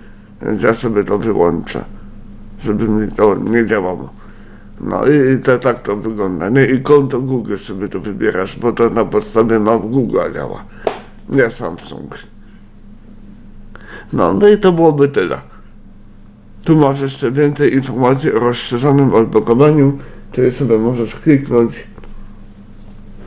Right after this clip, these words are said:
i przejść do supportu Samsunga, do wsparcia technicznego. Nie, Google'a.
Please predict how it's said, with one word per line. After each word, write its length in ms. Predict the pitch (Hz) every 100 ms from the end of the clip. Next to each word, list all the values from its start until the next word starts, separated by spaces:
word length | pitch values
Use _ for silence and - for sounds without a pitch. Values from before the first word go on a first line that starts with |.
| - - - - - - - - - - - -
i 100 | 127
przejść 340 | - 131 139
do 80 | 113
supportu 840 | 117 117 104 131 135 135 113 104
Samsunga, 640 | 104 131 120 131 110 90 64
do 160 | -
wsparcia 440 | - - - - 110
technicznego. 800 | 110 120 117 - - 87 - 50 - - - - - - - - - - - - - - - - - - - - - - - - - - - - -
Nie, 240 | 123 120
Google'a. 460 | 110 170 143 95 62